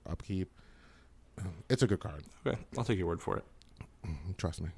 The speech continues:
Speaker 1: I know what I'm talking about.
Speaker 2: As should you, listeners. As should you.
Speaker 1: The, <laughs> the last card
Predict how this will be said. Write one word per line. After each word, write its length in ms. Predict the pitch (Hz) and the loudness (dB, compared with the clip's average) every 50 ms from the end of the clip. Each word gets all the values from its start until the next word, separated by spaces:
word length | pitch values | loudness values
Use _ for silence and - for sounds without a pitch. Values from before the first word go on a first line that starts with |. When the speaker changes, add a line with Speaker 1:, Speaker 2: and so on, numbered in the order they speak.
| - | -2
Speaker 1:
I 60 | 87 | 0
know 100 | 92 98 | 0 2
what 60 | 107 113 | 2 0
I'm 60 | 120 | 0
talking 240 | 117 98 - - 98 | -2 -6 -6 -6 -6
about. 160 | 95 - - - - | -6 -6 -6 -4 0
Speaker 2:
As 180 | 98 101 98 | 0 0 2
should 180 | - - 101 95 | 2 2 2 4
you, 120 | 101 104 | 6 4
listeners. 480 | 95 87 - - 90 87 87 87 - - - - - - | 4 4 0 0 0 0 -2 -2 -4 -10 -16 -12 -8 -6
As 80 | 101 - | -6 -2
should 200 | - 95 92 98 | -2 -2 0 0
you. 160 | 92 90 85 - - | -2 -4 -2 -2 -2
Speaker 1:
The, 320 | 113 95 98 113 110 113 95 95 92 92 - 127 120 - - 151 - - - - | 0 6 10 10 12 12 10 8 6 10 12 12 12 12 10 4 4 2 -2 -10
<laughs> 180 | - - - | -10 0 6
the 100 | - 110 | 10 10
last 380 | 107 110 127 160 202 240 226 - | 10 12 12 12 12 12 10 10
card 480 | - - 123 110 104 101 101 101 104 107 | 12 12 12 12 12 12 12 12 12 8